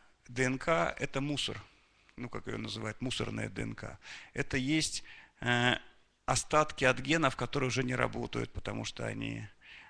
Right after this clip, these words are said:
значит, э, поломались. Это есть, э, просто такие, э,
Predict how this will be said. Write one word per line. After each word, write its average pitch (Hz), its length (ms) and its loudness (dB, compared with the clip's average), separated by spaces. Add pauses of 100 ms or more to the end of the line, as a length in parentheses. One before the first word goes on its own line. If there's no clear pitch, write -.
(140)
значит, - 580 -6
э, 101 180 -6
поломались. 110 800 -2 (240)
Это - 260 -4
есть, 139 600 0
э, 127 500 -2 (500)
просто 131 580 6 (440)
такие, 120 560 0 (440)
э, - 160 -12